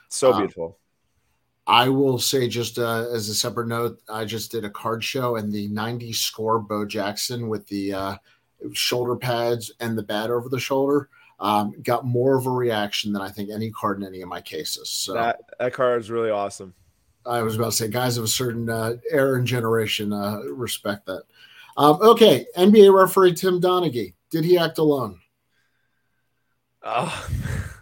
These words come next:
Speaker 1: <laughs> uh, no. You know, I, I watched the documentary.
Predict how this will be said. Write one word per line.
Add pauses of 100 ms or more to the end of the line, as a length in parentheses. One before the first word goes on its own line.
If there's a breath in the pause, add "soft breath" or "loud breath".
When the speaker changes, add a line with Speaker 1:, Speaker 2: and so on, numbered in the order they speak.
(120)
Speaker 1:
<laughs>
uh,
no.
You
know,
I,
I
watched
the
documentary.